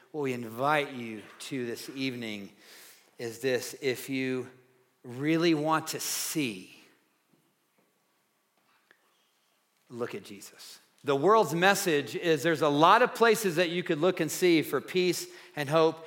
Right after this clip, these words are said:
and joy and love. There's a lot of places that you can look. But if you really want to see, look to Jesus. He is so much more than we can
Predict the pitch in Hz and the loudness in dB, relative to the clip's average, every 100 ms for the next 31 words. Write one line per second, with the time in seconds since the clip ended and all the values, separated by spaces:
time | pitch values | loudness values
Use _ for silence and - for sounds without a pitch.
0 | - 151 131 160 156 143 139 120 107 - | -12 -8 0 4 4 4 4 4 2 -8
1 | - - _ _ _ _ _ _ _ _ | -16 -20 _ _ _ _ _ _ _ _
2 | - 135 135 131 143 165 185 185 185 190 | -6 0 2 6 8 8 8 6 4 2
3 | 165 170 139 156 151 151 151 127 127 110 | 2 0 0 0 0 -2 -4 -2 -2 -2
4 | - - - _ _ _ _ _ 139 160 | -6 -20 -20 _ _ _ _ _ 0 4
5 | 156 - 190 185 156 147 170 208 214 214 | 4 2 2 4 2 0 2 4 6 6
6 | 214 202 170 - - - 175 127 101 - | 4 4 2 -4 -8 -2 0 0 -8 -18
7 | - _ _ _ _ _ _ _ _ _ | -20 _ _ _ _ _ _ _ _ _
8 | _ _ _ 117 123 113 - - _ _ | _ _ _ -8 -8 -8 -14 -20 _ _
9 | _ _ _ _ _ _ _ _ 123 104 | _ _ _ _ _ _ _ _ -14 -12
10 | 110 98 - - - - - 135 127 127 | -12 -12 -16 -20 -20 -20 -12 -6 -6 -2
11 | 151 131 120 127 127 127 117 110 117 113 | -2 -2 -6 -10 -6 -2 -2 -2 -4 -6
12 | 117 123 - 120 117 | -6 -8 -8 -10 -10